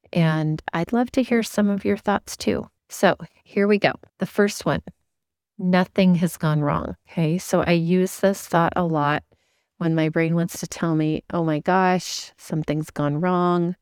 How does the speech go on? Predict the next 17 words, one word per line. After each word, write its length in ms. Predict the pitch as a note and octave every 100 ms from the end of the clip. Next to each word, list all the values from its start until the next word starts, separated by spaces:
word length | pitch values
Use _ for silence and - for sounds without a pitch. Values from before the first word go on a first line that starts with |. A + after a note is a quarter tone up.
| _ _ _ _ -
I 140 | F3
just 380 | E3+ F3 - -
say, 520 | - D#3+ D#3 D#3 E3+ - _ -
"Nothing 340 | G3+ - A#3
has 160 | A#3 -
gone 240 | G3 F3+
wrong 260 | D3+ C3 -
here." 320 | - - - _ _
Okay, 360 | F3 D#3 D#3 F3
another 340 | F#3 F#3 F#3+ F#3
one, 300 | D3+ - F3 _ _ _ -
"I 160 | F3+
don't 240 | G3+ G#3 F#3
need 320 | F3+ F#3 -
to 160 | -
know 240 | G3 F3 F3+
how. 640 | - D3 C#3+ C3+ E3+ G#3+